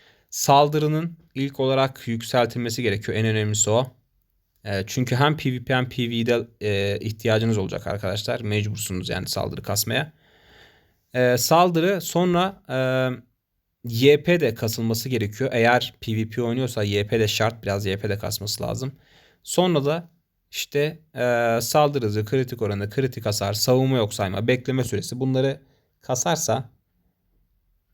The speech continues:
gayet işine yarar, gayet güzel verim alır. Ama kartlarının kasılması lazım,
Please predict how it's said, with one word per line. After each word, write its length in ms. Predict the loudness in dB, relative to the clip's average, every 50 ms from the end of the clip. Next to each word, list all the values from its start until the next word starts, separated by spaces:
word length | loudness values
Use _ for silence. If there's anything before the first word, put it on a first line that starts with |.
| _ _ _ _ _ _
gayet 640 | -2 0 2 2 2 0 -2 -6 -10 -10 -10 -12 _ _ _ _ _ _ _ _ _ _ _ _ _ _ _
işine 300 | -12 -10 -8 -4 -2 -2
yarar, 280 | 0 0 0 0 0 0
gayet 560 | -2 -2 -2 -2 -2 -2 -4 -8 -16 -18 -16 -12
güzel 340 | -10 -4 0 2 2 2 4
verim 240 | 4 2 2 2 2
alır. 360 | 0 0 -2 -2 -4 -8 -12 _ _ -10
Ama 260 | -6 -4 -2 -2 -2
kartlarının 580 | -2 0 0 0 0 0 -2 0 0 0 -2 -2
kasılması 540 | -2 -2 -2 -2 -2 -2 -2 -2 -2 0 0
lazım, 380 | 0 0 0 -2 -4 -6 -8